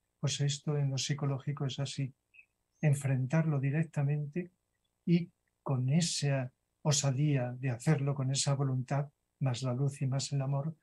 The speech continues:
podemos entonces descubrir, se enciende esa luz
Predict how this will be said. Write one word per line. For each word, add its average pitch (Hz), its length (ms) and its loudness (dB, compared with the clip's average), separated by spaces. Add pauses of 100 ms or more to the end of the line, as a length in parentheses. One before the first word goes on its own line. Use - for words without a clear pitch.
(300)
podemos 135 540 0
entonces 131 840 -4 (140)
descubrir, 143 880 0 (540)
se - 160 0
enciende 131 640 2
esa - 240 0
luz 156 280 -2